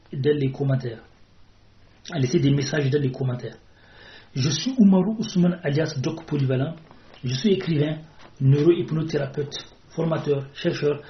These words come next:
et coach qui aide les gens à augmenter leurs résultats. Et donc, je, aujourd'hui, on va voir la vidéo de Brenda. J'ai analysé, on, je vais analyser. Donc, j'ai souligné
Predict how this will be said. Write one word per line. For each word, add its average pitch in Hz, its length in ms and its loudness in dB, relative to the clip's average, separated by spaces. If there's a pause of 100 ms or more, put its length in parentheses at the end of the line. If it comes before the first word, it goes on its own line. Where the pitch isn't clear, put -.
(320)
et 131 140 -4
coach 165 320 -2
qui - 120 -12
aide 143 160 -4
les 139 120 0
gens 131 260 -4
à 143 120 -10
augmenter 135 680 0
leurs 147 300 0
résultats. 120 420 -4 (640)
Et 202 120 8
donc, 196 180 6 (1300)
je, 143 160 0 (180)
aujourd'hui, 156 360 4
on 185 100 4
va 185 240 2
voir 160 400 -2 (600)
la 139 160 4
vidéo 135 300 2
de 131 140 0
Brenda. 127 420 -2 (260)
J'ai 127 160 2
analysé, 143 520 0
on, 175 200 -4
je 135 140 -2
vais 135 140 4
analyser. 151 480 0 (720)
Donc, 135 260 -4
j'ai 175 300 2 (280)
souligné 175 720 4